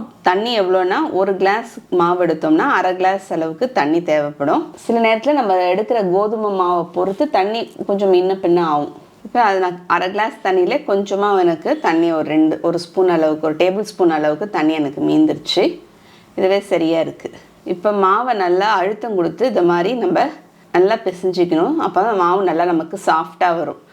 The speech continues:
நல்லா அடி-, கையால இதை மாதிரி நம்ம அமுக்கி அமுக்கி விட்டு விட்டு மாவை மடிச்சு மடிச்சு மடிச்சு திரும்ப திரும்ப அதை மாதிரியே பிசையணுங்க. மேலே கொஞ்சமா இப்போ எண்ணெய் போட்டு அப்படியே மாவுல வந்து தடவி விட்டுலாங்க.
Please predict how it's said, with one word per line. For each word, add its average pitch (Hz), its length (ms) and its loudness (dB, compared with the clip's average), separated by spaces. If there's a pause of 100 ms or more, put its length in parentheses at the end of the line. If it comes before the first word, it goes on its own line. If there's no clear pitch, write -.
(300)
நல்லா 208 180 4 (100)
அடி-, 175 220 -4 (140)
கையால 202 380 0
இதை 165 180 -2
மாதிரி 180 200 -2
நம்ம 170 240 0
அமுக்கி 185 320 -2
அமுக்கி 190 320 -2
விட்டு 165 240 0
விட்டு 160 160 -2 (120)
மாவை 180 220 0 (120)
மடிச்சு 180 340 -4
மடிச்சு 175 320 0
மடிச்சு 160 260 -2 (100)
திரும்ப 170 280 2 (260)
திரும்ப 175 180 2 (120)
அதை 160 200 2
மாதிரியே 175 220 0 (100)
பிசையணுங்க. 160 540 0 (380)
மேலே 226 320 2
கொஞ்சமா 202 360 -2 (100)
இப்போ 208 180 0 (180)
எண்ணெய் 202 320 -2
போட்டு 185 420 -2 (420)
அப்படியே 190 220 0 (120)
மாவுல 190 400 2
வந்து 170 180 -2 (100)
தடவி 175 320 2
விட்டுலாங்க. 160 540 -2